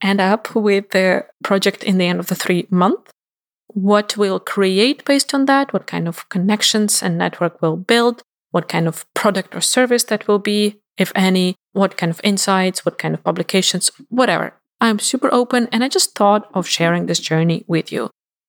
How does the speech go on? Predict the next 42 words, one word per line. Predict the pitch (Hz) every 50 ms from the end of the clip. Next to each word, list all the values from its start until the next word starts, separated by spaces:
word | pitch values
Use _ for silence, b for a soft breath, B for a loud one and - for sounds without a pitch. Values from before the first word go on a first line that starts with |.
| _ _ -
And | 233 220 214
today's | 262 240 285 311 302 -
episode | 254 - 254 240 240 226 220
is | 226 208
a | 208
lot | 196 196 190 214 226
about | 214 196 - 185 185 190 190
the | -
background | - 185 180 - 180 170 170 170 170 175 - - - - _ _ -
to | - - - 185 180 175 175 170 170 165 - -
Iceland. | 185 175 170 - - - 160 - -
So | - - - - - -
you | 190 175 196 185
will | 190 185
hear | 180 - - - 190 180
why | 175 170 170 160 165 185 220 254 269
we | 262 226 208 202 202 196 196 190 196 - -
are |
talking | - - 196 196 - 202
about | 202 202 208 202 - -
Iceland | - 202 208 - - 220 220 220 - - _ -
today | - - 214 220 220 226 233 233 - _ _ _ _ -
and | 202 196 190
why | 196 190
it | 185 -
matters | 190 180 180 180 -
for | - -
the | 175 170
project. | - - 180 196 208 - 277 285 - -
But | - 247 233 226 214 220 - -
even | 240 240 285 381 453 453
if | 359 - -
you're | 269 247
not | 233 220 214 208 208 -
super | - - - 196 - - 202
interested | 196 190 - - 196 - - 190
in, | 185 180 170 170 -
in | - 185 180 175
entrepreneurship | 170 175 170 - 196 - 220 220 220 220 214 214 - - 208 202 - -
and | 202 175 165
mental | 170 185 202 202 - 208
health, | 196 - 190 185 190 185